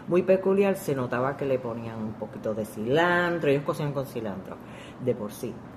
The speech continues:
Eh, y así pues uno le gusta, porque antes pues cuando hablaban de la comida oriental, la gente aquí como decía, "Uy,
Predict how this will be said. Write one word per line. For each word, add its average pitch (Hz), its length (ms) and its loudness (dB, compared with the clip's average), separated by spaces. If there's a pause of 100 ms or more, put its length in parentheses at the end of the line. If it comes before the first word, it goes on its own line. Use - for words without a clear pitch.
(120)
Eh, 127 480 0
y 175 180 2
así 190 240 2
pues 262 200 4
uno 220 360 4 (320)
le 175 240 6
gusta, 226 440 4
porque 147 260 0
antes 185 360 -2
pues 175 240 -2
cuando 147 260 0
hablaban 143 360 2
de 247 80 0
la 240 140 0
comida 240 300 0
oriental, 226 440 0
la 160 140 0
gente 147 200 -2
aquí 208 200 0
como 180 160 0
decía, 143 240 -2
"Uy, 196 440 0